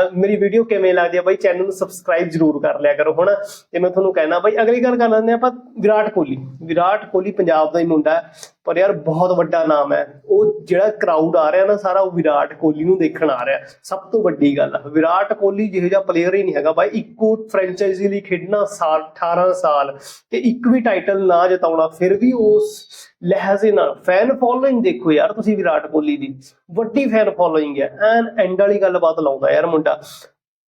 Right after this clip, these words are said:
ਸਾਢੇ ਤਿੰਨ ਵਜੇ ਮੈਚ ਖੇਡਿਆ ਜਾਣਾ ਜੀ ਇਹ ਪੰਜਾਬ ਤੇ ਆਰ ਸੀ ਬੀ ਦਾ, ਤੇ ਪਿੱਚ ਮੈਨੂੰ ਲੱਗਦਾ ਫਲੈਟ ਹੀ ਰਹੂਗੀ ਇਸ ਵਾਰ ਵੀ, ਫਲੈਟ ਰਹੂਗੀ। ਤੇ ਕੁਨਾਲ ਪਾਂਡਿਆ ਤੇ ਸਵੈਂਸ਼ ਆਰਿਆ ਤੇ ਸਭ ਤੋਂ ਬਣ-, ਵੱਧ ਮੈਂ ਸ-, ਯਸ਼ ਦਿਆਲ ਬਾਰੇ ਤੁਹਾਨੂੰ ਪਹਿਲਾਂ ਵੀ ਦੱਸਿਆ,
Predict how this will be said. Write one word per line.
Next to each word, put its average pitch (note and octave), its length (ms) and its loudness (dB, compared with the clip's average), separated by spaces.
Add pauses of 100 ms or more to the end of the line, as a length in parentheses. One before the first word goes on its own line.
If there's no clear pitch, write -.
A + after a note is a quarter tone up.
(400)
ਸਾਢੇ F3+ 380 -4
ਤਿੰਨ A3+ 220 0
ਵਜੇ G#3 220 2
ਮੈਚ G3 220 2
ਖੇਡਿਆ E3+ 300 0
ਜਾਣਾ F#3+ 220 4
ਜੀ G3 140 -4
ਇਹ G3 360 0
ਪੰਜਾਬ F3 580 0
ਤੇ G#3 80 2
ਆਰ E3 220 0
ਸੀ D3+ 200 -10
ਬੀ C3+ 120 -4
ਦਾ, C3 180 0 (460)
ਤੇ A3 120 -2 (140)
ਪਿੱਚ G#3+ 260 0 (280)
ਮੈਨੂੰ G3 300 0
ਲੱਗਦਾ G3+ 200 4
ਫਲੈਟ E3 380 2
ਹੀ F#3+ 60 2
ਰਹੂਗੀ D#3+ 360 2
ਇਸ D#3+ 140 0
ਵਾਰ D3+ 160 0
ਵੀ, D3+ 60 0
ਫਲੈਟ D3+ 360 -2
ਰਹੂਗੀ। E3 400 0 (240)
ਤੇ A#3 80 -4
ਕੁਨਾਲ F3 480 0
ਪਾਂਡਿਆ G3+ 500 0
ਤੇ G#3+ 320 -4
ਸਵੈਂਸ਼ F#3 520 0
ਆਰਿਆ G3 360 2 (240)
ਤੇ A3+ 80 -2
ਸਭ A3 180 -4
ਤੋਂ A3+ 200 -4
ਬਣ-, G#3+ 220 0
ਵੱਧ F#3 320 -2
ਮੈਂ G#3+ 120 -2
ਸ-, - 140 -8 (240)
ਯਸ਼ F3+ 380 -2
ਦਿਆਲ F3+ 220 0
ਬਾਰੇ F3+ 160 0
ਤੁਹਾਨੂੰ F#3 200 -2
ਪਹਿਲਾਂ D#3 280 -2
ਵੀ F#3 60 -4
ਦੱਸਿਆ, F3+ 300 -2